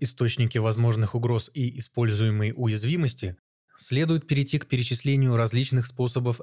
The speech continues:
реализации угроз объектов и видов вредоносного воздействия.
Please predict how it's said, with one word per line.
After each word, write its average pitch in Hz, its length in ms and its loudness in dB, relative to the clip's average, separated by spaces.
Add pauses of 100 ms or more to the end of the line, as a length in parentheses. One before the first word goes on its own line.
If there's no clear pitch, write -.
реализации 127 680 0
угроз 98 400 -2
объектов 131 560 -2 (100)
и 117 100 0
видов 120 420 0
вредоносного 104 680 2
воздействия. 101 640 -2